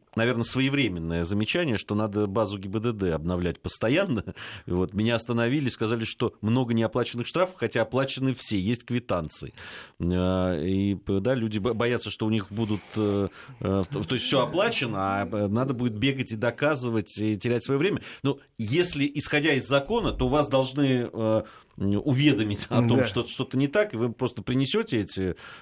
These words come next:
Speaker 1: э, или можете показать о том, что штрафы оплачены, и все, и они,
Speaker 2: Значит,
Speaker 1: э,
Speaker 2: друзья, вот тут есть, конечно, такой действительно скользкий момент. У нас базы работают часто не очень корректно.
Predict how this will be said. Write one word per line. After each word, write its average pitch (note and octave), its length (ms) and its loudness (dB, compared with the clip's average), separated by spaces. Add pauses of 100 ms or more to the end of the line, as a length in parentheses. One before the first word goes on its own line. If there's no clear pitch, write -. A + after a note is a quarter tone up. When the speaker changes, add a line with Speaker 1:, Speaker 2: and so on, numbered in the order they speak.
(100)
Speaker 1:
э, F#2 440 2
или A2 220 0
можете G2+ 320 -2
показать A2+ 580 0
о F2+ 40 -12
том, G2 160 -4
что - 120 -8
штрафы G#2 300 -2
оплачены, G#2 540 -2
и - 20 -2
все, B2 340 -2
и F#2+ 60 0
они, G2+ 360 2
Speaker 2:
Значит, C3+ 260 0
Speaker 1:
э, - 20 -6
Speaker 2:
друзья, C3+ 420 0
вот A#2+ 180 -8
тут D#3 100 -4
есть, D3+ 180 -2
конечно, A#2+ 400 -2
такой A2 300 -2
действительно F#2+ 560 -4
скользкий - 420 -4
момент. F#2 300 -2
У A2 60 -2
нас B2 180 -2
базы B2+ 260 -2
работают G#2 380 -4
часто - 300 -4
не G2+ 100 2
очень F#2 220 -2
корректно. - 460 -8